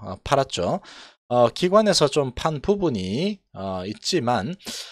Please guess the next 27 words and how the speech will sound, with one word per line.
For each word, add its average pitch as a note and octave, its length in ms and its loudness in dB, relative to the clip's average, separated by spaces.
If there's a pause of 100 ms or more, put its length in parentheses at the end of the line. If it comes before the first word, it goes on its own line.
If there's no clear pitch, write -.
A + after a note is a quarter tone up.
(120)
어, A2 80 -4
전반적으로 F3+ 640 4
오늘 C#3+ 360 4
제약 A#2+ 400 4
바이오 A2 520 2
쪽이, A2+ 580 -6
어, F2+ 320 -8
심리가 F#3 440 0
좀, G2 360 -4
어, F2+ 220 -10
안 F#2+ 180 -4
좋았습니다. B2+ 480 0
투자 B2 260 -4
심리가 B2+ 380 -2
좀 G2 220 -4
위축이 D3+ 400 -2
되면서, A2 720 -2 (540)
어, F2 200 -8
약한 B2+ 400 0
모습을 C3+ 380 0
보인, E3+ 540 -2 (120)
어, F2+ 180 -12
바이오 A#2+ 300 0
종목들이 A#2 840 -6 (220)
좀 F2 160 -12
많이 F2 260 -6
나왔습니다. F2+ 600 -6